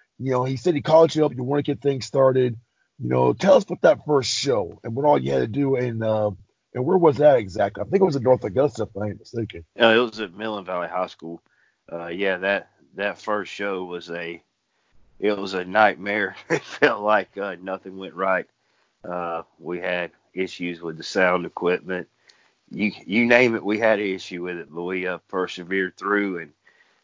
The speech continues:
Speaker 2: got through that first show. And, you know, we strugg-, we struggled, not gonna lie, we struggled to gain traction in the area,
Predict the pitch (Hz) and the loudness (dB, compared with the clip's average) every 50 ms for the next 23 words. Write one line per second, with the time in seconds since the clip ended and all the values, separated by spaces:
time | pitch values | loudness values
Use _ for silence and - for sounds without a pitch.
0 | _ _ _ - 101 101 101 90 - 98 95 95 92 90 90 _ - 104 101 101 | _ _ _ 2 4 4 4 4 2 -4 -8 -8 -6 -8 -10 _ -4 -4 -4 -4
1 | 95 - - 107 104 104 104 104 101 95 90 85 82 80 _ _ _ _ _ _ | -4 -6 -8 -6 -6 -4 -4 -4 -6 -6 -8 -12 -16 -20 _ _ _ _ _ _
2 | _ _ 82 87 87 85 85 82 80 _ _ _ _ _ _ _ - 92 - - | _ _ -16 -12 -8 -8 -8 -8 -10 _ _ _ _ _ _ _ -8 -8 -8 -4
3 | - 123 127 110 - - 101 98 - - 165 170 160 131 117 101 - - _ _ | -2 0 0 0 0 -4 -6 -6 -2 2 2 4 4 2 0 -4 -6 -10 _ _
4 | _ _ _ - 120 117 110 98 87 85 101 113 110 98 90 87 - - - 110 | _ _ _ -2 0 0 0 0 -4 -4 0 0 0 0 0 -4 -8 -10 -6 -6
5 | 110 101 92 87 82 78 95 92 90 85 78 - - 98 98 87 - - - 87 | -6 -6 -6 -10 -14 -12 -12 -12 -12 -12 -10 -4 -2 -2 -2 -2 -4 -10 -14 -14
6 | 85 82 85 82 90 95 95 92 87 82 82 85 | -14 -12 -10 -8 -6 -4 -4 -4 -4 -6 -8 -12